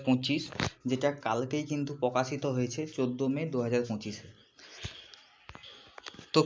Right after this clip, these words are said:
কি রয়েছে নোটিশে আমরা একটু দেখে নিই। এখানে বলেছে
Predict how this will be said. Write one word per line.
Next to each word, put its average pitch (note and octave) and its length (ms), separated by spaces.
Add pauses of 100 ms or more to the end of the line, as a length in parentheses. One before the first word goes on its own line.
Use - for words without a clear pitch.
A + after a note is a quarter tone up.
(140)
কি G3 140 (140)
রয়েছে D#3+ 300 (480)
নোটিশে D3 380
আমরা D3 180
একটু D3 200
দেখে C3 240
নিই। C3 100 (800)
এখানে F#3 200 (120)
বলেছে E3 260